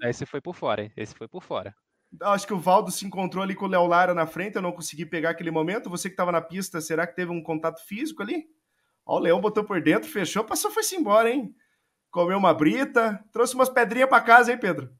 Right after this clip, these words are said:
Speaker 1: Ah, trouxe, cara. Tô com as pedrinhas aqui de... da Holanda até hoje.
Speaker 2: Ó, o Daniel falou ali nos comentários que quando bateu, bateu a traseira.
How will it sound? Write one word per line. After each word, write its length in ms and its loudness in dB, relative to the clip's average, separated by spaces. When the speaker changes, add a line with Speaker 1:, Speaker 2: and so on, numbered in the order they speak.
Speaker 1:
Ah, 240 8
trouxe, 400 -2
cara. 220 2
Tô 140 -6
com 100 -2
as 100 -2
pedrinhas 480 2
aqui 220 -2
de... 180 -6
da 160 6
Holanda 340 4
até 240 4
hoje. 280 -4
Speaker 2:
Ó, 320 6
o 60 2
Daniel 340 4
falou 300 2
ali 160 -2
nos 160 -6
comentários 420 -2
que 120 -16
quando 360 -2
bateu, 440 0
bateu 340 0
a 40 0
traseira. 720 0